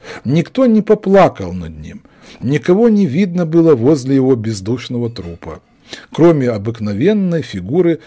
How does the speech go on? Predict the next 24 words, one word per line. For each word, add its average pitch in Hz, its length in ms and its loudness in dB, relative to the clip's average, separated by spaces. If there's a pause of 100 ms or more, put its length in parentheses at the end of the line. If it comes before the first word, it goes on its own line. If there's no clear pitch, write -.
(120)
квартального 147 840 0
надзирателя 143 840 -2 (240)
и 160 80 4
равнодушной 143 840 2
мины 170 420 0 (180)
городского 120 640 0
лекаря. 87 520 -8 (380)
Гроб 185 380 4
его 131 220 2
тихо, 120 480 -2 (240)
даже 147 380 4
без 135 240 0
обрядов 139 640 2
религии, 160 600 -2 (220)
повезли 127 520 2
на 139 100 0
Охту. - 640 -2 (280)
За 101 240 4
ним, 226 300 2 (380)
идучи, 175 640 -2 (220)
плакал 175 520 2
один 151 360 0
только 160 360 -2
солдат-сторож, 120 1040 -2